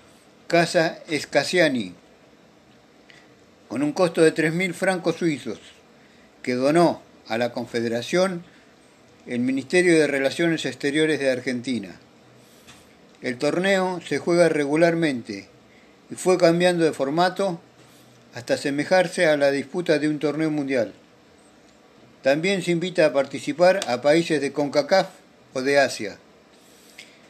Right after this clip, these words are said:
En el transcurso de los años, pese a estar incorporados a la Confederación, muchos países no pudieron asistir al evento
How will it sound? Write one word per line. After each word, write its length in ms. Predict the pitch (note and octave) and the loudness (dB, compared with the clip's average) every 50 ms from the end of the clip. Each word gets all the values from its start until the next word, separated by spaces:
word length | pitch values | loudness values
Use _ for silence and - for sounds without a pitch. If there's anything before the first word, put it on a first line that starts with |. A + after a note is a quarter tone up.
| _ _ _ _ _ _ - | _ _ _ _ _ _ -10
En 160 | B2 B2 C3 | -6 -4 -4
el 100 | C#3 B2+ | -4 -2
transcurso 600 | D#3 D3+ C#3+ - - G3+ G3+ E3+ - - F3+ E3+ | -2 -2 -2 -2 0 0 0 0 0 0 0 2
de 180 | E3 E3+ E3+ | 4 4 4
los 200 | D#3 D#3 D#3 - | 4 2 2 4
años, 400 | G3 F3+ E3+ E3 C#3+ C3+ A#2+ A2 - - - - - _ _ _ _ _ _ _ _ _ - | 4 4 4 4 0 -4 -6 -8 -10 -16 -20 -20 -20 _ _ _ _ _ _ _ _ _ 0
pese 360 | - F3 F3 F3 - D#3 C3+ | 2 4 4 4 2 2 2
a 60 | C3 B2 | 2 2
estar 280 | B2 - F3+ F3 E3+ | 2 2 2 4 4
incorporados 720 | E3+ D3+ C3 D#3 D3 C#3 B2 C#3 C#3 D3+ D#3+ D#3+ D#3 - | 2 0 -2 -4 -4 -4 -4 0 2 2 2 2 2 0
a 80 | C#3 B2+ | 0 0
la 140 | B2+ B2 B2+ | 0 0 -2
Confederación, 800 | C3 A#2+ A2+ B2+ B2 A#2+ A2+ A#2+ A2+ - - E3+ D#3+ D#3+ E3 D#3+ - - - _ _ _ - - _ _ _ _ _ _ - - | -6 -8 -4 -4 -4 -4 -4 -4 -6 -4 -2 -2 0 0 -2 -6 -12 -18 -20 _ _ _ -20 -20 _ _ _ _ _ _ -6 -2
muchos 320 | D#3+ E3+ E3+ F#3 F3 E3 | -2 0 2 0 -2 0
países 520 | - E3+ E3+ F#3+ G3 E3+ F3+ F#3+ E3+ E3+ | 4 4 4 4 4 2 0 -2 -2 0
no 120 | E3+ D#3+ D3 | -2 -2 -2
pudieron 440 | D#3 D#3 D#3+ E3 E3+ F3 F3 F3 E3 | 0 0 2 4 4 4 4 2 2
asistir 460 | D3 - - C#3+ C3+ - F3 E3 D#3+ | 0 -2 -4 -10 -8 -2 0 2 4
al 80 | D3+ | 4
evento 500 | D#3 D#3 D#3 D#3 D3 B2 A2 A#2 A2 G2+ | 4 4 4 4 2 0 -4 -6 -10 -10